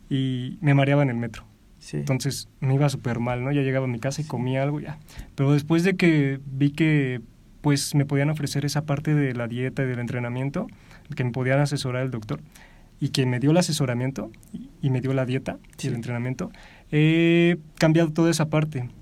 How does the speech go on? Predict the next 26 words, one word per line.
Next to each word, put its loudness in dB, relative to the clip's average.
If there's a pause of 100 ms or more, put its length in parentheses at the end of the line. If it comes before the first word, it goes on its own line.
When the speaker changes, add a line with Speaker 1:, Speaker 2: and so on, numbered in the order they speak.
(200)
Speaker 2:
Ok. -10 (160)
Speaker 1:
Y 0
me 6
dijo 2
qué 0
desayunar 2
en 2
la -2
mañana, -2 (160)
me -2
dijo -2
qué -2
tenía -2
que -4
comer -2
durante -6
el -8
día, -2 (260)
y 6
he 10
ido 8
metiendo 4
todas 0
esas -4
comidas 0
durante, -6